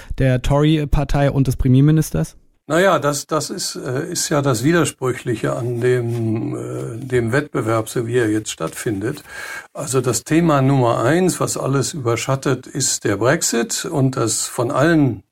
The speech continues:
Speaker 2: Beteiligten, äh, ständig wiederholte und völlig, äh, irreale Versprechen, sie würden das ganze Paket nochmal aufdröseln, würden einen besseren,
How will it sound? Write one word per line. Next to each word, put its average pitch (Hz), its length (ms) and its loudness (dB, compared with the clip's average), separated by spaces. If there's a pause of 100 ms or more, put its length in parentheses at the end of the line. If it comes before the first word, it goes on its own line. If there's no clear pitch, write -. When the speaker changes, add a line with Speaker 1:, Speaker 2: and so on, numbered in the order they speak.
(120)
Speaker 2:
Beteiligten, 131 840 -2 (640)
äh, 120 400 0
ständig 139 480 0
wiederholte 135 680 2
und 123 160 -2
völlig, 147 420 0
äh, 165 40 -4 (720)
irreale 131 640 2
Versprechen, 135 680 0
sie 123 160 -2
würden 135 260 0
das 117 180 -2
ganze 127 280 -6
Paket 120 440 -10
nochmal 113 280 0
aufdröseln, 143 800 2
würden 123 200 2
einen 110 300 0
besseren, 123 600 0